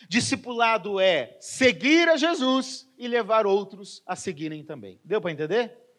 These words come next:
Vamos repetir comigo? Discipulado é Que bagunça, gente. Repete o que eu falo. Vamos lá. Discipulado é seguir a Jesus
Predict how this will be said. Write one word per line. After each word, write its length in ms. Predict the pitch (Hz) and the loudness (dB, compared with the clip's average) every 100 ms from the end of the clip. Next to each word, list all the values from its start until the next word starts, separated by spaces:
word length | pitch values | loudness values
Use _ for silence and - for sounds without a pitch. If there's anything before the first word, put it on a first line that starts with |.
| _ _ | _ _
Vamos 200 | 190 226 | -2 0
repetir 320 | 185 151 214 | -2 -4 -8
comigo? 420 | 185 185 262 208 - _ _ | -4 0 0 0 -10 _ _
Discipulado 760 | 151 220 240 - 208 208 196 175 | -8 -4 -4 -2 0 2 2 4
é 380 | 190 214 - - _ _ _ _ _ _ _ _ _ _ _ _ _ _ _ _ _ _ _ _ _ _ _ _ _ _ _ _ _ _ _ _ _ | 4 2 -2 -20 _ _ _ _ _ _ _ _ _ _ _ _ _ _ _ _ _ _ _ _ _ _ _ _ _ _ _ _ _ _ _ _ _
Que 200 | - 190 | 0 0
bagunça, 920 | 151 165 160 139 170 175 151 - 110 | 2 2 2 -2 -6 -6 -8 -8 -8
gente. 200 | 101 98 | -8 -8
Repete 420 | 139 175 190 226 214 | -6 -4 -2 -4 -2
o 40 | |
que 80 | 202 | -2
eu 80 | 202 | 0
falo. 300 | 175 135 120 | 2 0 0
Vamos 200 | 196 202 | 0 2
lá. 300 | 160 104 - - - | 2 0 -10 -20 -10
Discipulado 920 | 135 202 117 - 196 190 185 170 165 | -2 0 2 2 4 6 6 6 4
é 500 | 151 170 208 233 - _ _ _ _ _ _ _ _ _ _ _ _ _ _ _ _ | 6 6 4 2 -8 _ _ _ _ _ _ _ _ _ _ _ _ _ _ _ _
seguir 600 | - - - 196 156 233 | -16 -2 6 6 6 8
a 80 | 247 | 8
Jesus 760 | 226 214 175 202 220 - - | 8 6 8 6 6 -2 -12